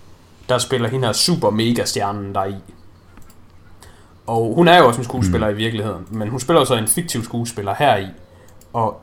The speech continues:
Speaker 1: i filmuniverset,
Speaker 2: Ja.
Speaker 1: der bliver hun bare gjort til, hun er, jeg ved ikke, Scarlett Johansson level fame. Altså, hun er the biggest in the world right now. Og jeg føler,
Speaker 2: Ja.
Speaker 1: at Samantha Weaving, hun er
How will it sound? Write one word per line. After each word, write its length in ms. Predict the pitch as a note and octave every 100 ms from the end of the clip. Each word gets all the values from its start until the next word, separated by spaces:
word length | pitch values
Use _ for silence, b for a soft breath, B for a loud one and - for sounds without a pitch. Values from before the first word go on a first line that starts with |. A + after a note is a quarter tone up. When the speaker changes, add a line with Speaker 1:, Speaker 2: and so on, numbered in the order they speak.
| -
Speaker 1:
i 80 | E3+
filmuniverset, 920 | - A#3+ D3 G#2 G#2+ F#2+ G2 - A2
Speaker 2:
Ja. 40 |
Speaker 1:
der 80 | C#3+
bliver 120 | C3+ A#2+
hun 100 | A#2+
bare 160 | A#2+ A#2+
gjort 240 | A#2+ G#2
til, 320 | - A2+ G#2+ D#2+ - -
hun 300 | A#2 D#3 D3+
er, 340 | A#2+ G2 - - - _ -
jeg 160 | B2
ved 140 | A#2+ G#2
ikke, 200 | G2 - -
Scarlett 600 | - G#2+ G#2 G#2 G#2 A#2+
Johansson 680 | G2+ B2+ B2+ C3 - F#2 F#2+ - - - - - - -
level 520 | A#2+ A#2+ A2+ G#2 G2+ G2+ - - - -
fame. 600 | - - A#2 G2+ G#2 G#2+
Altså, 160 | - B2
hun 160 | C#3
er 60 | C3+
the 140 | B2+ A#2+ -
biggest 380 | D#3 D3 D3 C#3
in 80 | B2+
the 100 | A2 G#2
world 320 | G2+ G#2+ G#2+
right 200 | F2+ F#2+
now. 300 | F#2 F2 G2 - b b b b -
Og 100 | G#2+
jeg 140 | A2 C#3
føler, 360 | E3 C#3+ A#2+
Speaker 2:
Ja. 80 | G2+
Speaker 1:
at 80 | -
Samantha 600 | - A2+ G2+ G2 - G#2 - - -
Weaving, 580 | B2 C#3 D#3+ D#3 A#2+ A#2 - - -
hun 340 | - C3 C3 A#2+
er 480 | A#2 G#2+ G2+ -